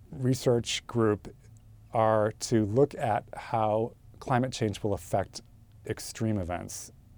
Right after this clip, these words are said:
Um, one thing that we hear over and over from, um, uh, from the public and from, from, um, policymakers in California is that we need to understand better how climate change will impact,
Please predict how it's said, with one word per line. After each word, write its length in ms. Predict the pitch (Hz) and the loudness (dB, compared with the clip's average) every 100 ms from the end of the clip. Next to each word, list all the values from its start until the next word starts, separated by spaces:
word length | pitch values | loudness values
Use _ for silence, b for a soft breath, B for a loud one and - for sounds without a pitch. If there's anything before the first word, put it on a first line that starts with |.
| - - | -20 -8
Um, 300 | 127 107 - - - 135 | -6 -6 -10 -16 -18 -10
one 560 | 127 120 131 156 165 | -6 0 2 2 0
thing 240 | - 135 120 | 0 2 2
that 100 | 123 | 2
we 80 | |
hear 200 | 104 117 - | 0 0 2
over 260 | 131 123 120 | 2 4 4
and 80 | |
over 280 | 110 104 104 | 4 2 0
from, 540 | 95 - 104 98 92 - b b b b | -2 -2 0 0 -2 -8 b b b b
um, 480 | - 95 90 90 98 - - - - - | -6 -4 -4 -6 -10 -14 -20 -20 -20 -10
uh, 100 | 110 | -10
from 180 | - 101 | -4 -4
the 80 | 92 | -4
public 500 | - 131 127 117 104 | 0 2 4 2 -2
and 140 | 92 | -4
from, 200 | - 95 | -6 -8
from, 420 | - 95 90 90 - | -6 -8 -6 -10 -10
um, 140 | 90 | -10
policymakers 960 | 80 131 131 127 120 117 - 110 107 - - - | -4 2 2 4 2 2 0 0 -2 -6 -14 -8
in 140 | 98 | -6
California 560 | - 101 - 113 110 107 | -2 -4 -2 -2 -2 -2
is 280 | - 95 82 | -4 -6 -2
that 180 | 101 107 | -2 0
we 100 | 107 | 0
need 220 | 139 131 | 0 -2
to 260 | 107 101 - | -2 -2 -2
understand 500 | 110 113 - 107 95 | -2 -2 -2 -4 -2
better 440 | 92 101 98 98 85 B B B | -2 0 0 -4 -6 B B B
how 220 | - 123 | -2 -2
climate 360 | - 117 107 110 | 0 -2 -2 -4
change 280 | 107 101 101 | -4 -6 -6
will 100 | 104 | -8
impact, 540 | 101 95 90 - | -8 -8 -8 -10